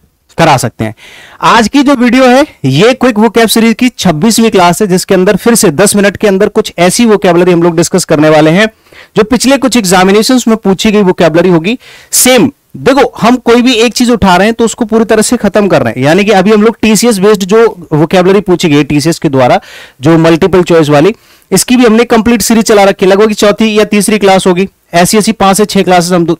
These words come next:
दे रहे हैं, जैसे phobia की हमने पांच से छह, सात class कर ली, तो ऐसे ही इसकी भी अभी एक दो class और आएंगी, ठीक है। तो चलिए शुरू करते हैं, सभी लोग session को लाइक कर दो और पूरा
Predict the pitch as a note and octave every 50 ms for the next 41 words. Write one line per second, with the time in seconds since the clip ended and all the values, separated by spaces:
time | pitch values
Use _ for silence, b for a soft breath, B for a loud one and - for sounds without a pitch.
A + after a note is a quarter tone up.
0 | - D#3 D3 E3 D#3+ D#3+ D#3 E3+ E3 D#3+ F#3+ - - D3+ D3 D#3+ F3+ F3 E3 -
1 | F#3+ F3 F3+ F3 - E3 D#3+ D#3+ - - - E3 D3 - D#3 C#3+ - - D#3 D3
2 | D3+ - - D3 C3+ C#3 C#3+ D3 - B B B B B B B B B - C4
3 | - - F#3+ G3 G3+ - C4 B3 B3 C4+ C#4 - _ - F#3+ F#3 - - B3 B3+
4 | C4 B3+ A#3+ A#3 A#3+ A#3+ G3+ A#3 A#3 A3+ A3+ G#3+ G#3+ G#3+ G#3 G3+ G3 G3 G3 G3+
5 | G3+ G3+ - _ _ _ _ _ _ - A3+ A#3 B3+ A3 D#3 _ _ _ - -
6 | D#3 - A3+ A#3 C4 C#4 - - A#3+ B3+ B3 A#3 A#3+ A3 - B3+ E3+ - A3+ G#3
7 | G#3+ A#3 B3 A3 G#3+ A#3 G#3 A3+ A#3 G#3+ A#3 A3+ G3+ F3 F3+ G#3+ F#3+ A3+ A3 G#3
8 | G3 A#3 A3 - - E3+ F3+ F#3 F#3 F#3 F#3+ F#3+ E3 B B B B B B B
9 | B B B B B B B - A#3 C4 C#4 C#4+ C#4+ -